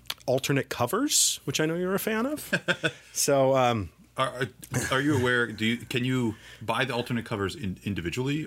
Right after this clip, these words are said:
Speaker 2: or do you have to get them in a set?
Speaker 1: So the set is for the Power, Power Rangers set only.
Speaker 2: Okay.
Speaker 1: Uh, there, there's an alt cover for G I Joe, there's an alt cover for Transformers, and then there's a,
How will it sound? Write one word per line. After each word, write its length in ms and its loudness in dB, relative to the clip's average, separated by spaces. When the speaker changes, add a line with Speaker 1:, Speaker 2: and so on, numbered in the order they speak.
Speaker 2:
or 80 -2
do 100 -6
you 60 -4
have 280 -4
to 60 -6
get 200 -6
them 160 -6
in 80 -10
a 60 -12
set? 520 -6
Speaker 1:
So 220 4
the 160 2
set 600 4
is 240 4
for 240 2
the 100 0
Power, 540 2
Power 200 4
Rangers 360 2
set 260 2
only. 400 -4
Speaker 2:
Okay. 160 -10
Speaker 1:
Uh, 160 4
there, 260 4
there's 220 0
an 80 2
alt 180 2
cover 220 2
for 120 -2
G 200 2
I 100 4
Joe, 300 2
there's 180 0
an 80 -2
alt 220 -2
cover 260 0
for 140 -6
Transformers, 600 -2
and 160 0
then 120 0
there's 200 0
a, 160 -2